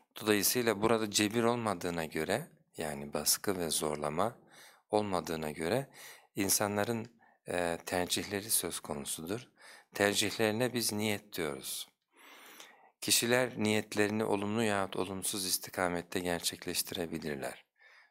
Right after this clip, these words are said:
Cenab-ı Hak bunu dilemiş. Buyuruyor ki, "فَمَنْ شَاءَ فَلْيُؤْمِنْ."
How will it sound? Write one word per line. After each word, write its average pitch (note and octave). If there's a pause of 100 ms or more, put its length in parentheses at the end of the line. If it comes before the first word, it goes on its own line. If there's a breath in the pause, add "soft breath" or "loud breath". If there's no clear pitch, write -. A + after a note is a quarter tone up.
(100)
Cenab-ı F2+
Hak D#2+ (640)
bunu F#2+
dilemiş. C#2+ (720 soft breath)
Buyuruyor G2+
ki, -
"فَمَنْ F#2+
شَاءَ E2+
فَلْيُؤْمِنْ." F2+